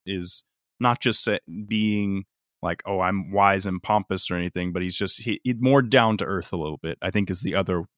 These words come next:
thing that describes Gandalf. I just think he has the chops for it, and I think, just think he's,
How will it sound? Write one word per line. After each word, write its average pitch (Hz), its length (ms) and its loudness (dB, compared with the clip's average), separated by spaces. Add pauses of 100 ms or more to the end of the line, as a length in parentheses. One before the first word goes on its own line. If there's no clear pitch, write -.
(140)
thing 92 180 0
that 82 140 -2
describes 90 500 0
Gandalf. 82 480 -4 (320)
I 113 60 4
just 113 160 2
think 117 180 6
he 101 320 0
has 95 380 2
the 92 100 -4
chops - 440 2
for 95 280 2
it, 87 140 0 (180)
and 87 360 -2 (120)
I 90 120 -2
think, 90 200 -6
just - 200 -10
think 90 180 -4
he's, 90 600 -6